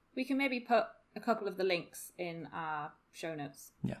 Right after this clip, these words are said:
Speaker 1: So if anyone's interested in any of these or hasn't heard about them before, 'cause I'd heard of bioRxiv and medRxiv, but hadn't heard of many of the other ones until getting involved with Prelights and this podcast.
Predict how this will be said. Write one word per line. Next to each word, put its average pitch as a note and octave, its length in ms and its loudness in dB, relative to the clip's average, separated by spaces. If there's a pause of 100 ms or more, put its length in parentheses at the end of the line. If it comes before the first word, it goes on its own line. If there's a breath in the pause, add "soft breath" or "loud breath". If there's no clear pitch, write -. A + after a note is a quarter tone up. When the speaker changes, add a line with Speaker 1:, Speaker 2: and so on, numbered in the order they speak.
(380)
Speaker 1:
So E3+ 300 2
if E3+ 100 -4
anyone's F3 360 2
interested D#3+ 600 -2
in D3+ 80 -2
any D3+ 200 -2
of D3 100 -4
these D3+ 280 0
or D#3 120 -2
hasn't F3 260 6
heard D#3+ 200 4
about D3+ 180 4
them - 80 -4
before, D#3 420 -2 (220 soft breath)
'cause - 80 -2
I'd G3 200 10
heard F#3 340 6
of E3+ 180 4
bioRxiv D#3+ 800 8 (240)
and D#3+ 200 0
medRxiv, D3+ 580 6
but E3 120 2
hadn't D3 400 -2 (320)
heard D#3 220 2
of D3 200 -2
many D3+ 220 0
of C#3+ 100 -4
the D#3 100 0
other D3+ 120 0
ones D3 260 0
until D3+ 320 -2
getting D3+ 280 2
involved D3+ 360 2
with C#3+ 140 -6
Prelights D3 600 0
and D3 300 0 (300)
this D#3 140 -4
podcast. - 520 0